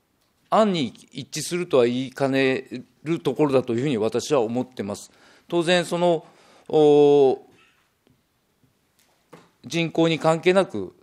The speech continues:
利用されなきゃならない、えー、施設規模というのも想定しながらですね、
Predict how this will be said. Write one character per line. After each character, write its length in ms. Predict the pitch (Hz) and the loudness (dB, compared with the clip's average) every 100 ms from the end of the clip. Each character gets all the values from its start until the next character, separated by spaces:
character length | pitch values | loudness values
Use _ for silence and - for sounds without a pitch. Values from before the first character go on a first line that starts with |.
| - | -14
利 140 | 131 | -4
用 160 | 143 143 | -2 0
さ 160 | 143 139 | 2 2
れ 100 | 143 | 2
な 160 | 156 | 0
き 60 | 139 | -2
ゃ 20 | |
な 120 | 117 | -2
ら 100 | 113 | 0
な 180 | 120 120 | 0 0
い、 140 | 92 - | -2 -8
え 440 | - 101 98 98 90 | -12 -8 -6 -8 -10
ー、 500 | _ _ _ _ - _ _ _ _ _ | _ _ _ _ -20 _ _ _ _ _
施 140 | - - | -10 -4
設 220 | 139 123 | -4 -6
規 140 | - | -8
模 160 | 160 135 | -2 -2
と 120 | - | -2
い 120 | 117 | -2
う 40 | 123 | -2
の 100 | 180 | -2
も 240 | 139 101 - | -4 -6 -10
想 240 | - 151 | -6 -4
定 240 | 151 165 165 | -2 -4 -4
し 180 | 165 | -4
な 100 | 175 | -2
が 80 | 175 | 0
ら 120 | 196 208 | 0 0
で 100 | - | -4
す 140 | 113 | -6
ね、 180 | 104 | -8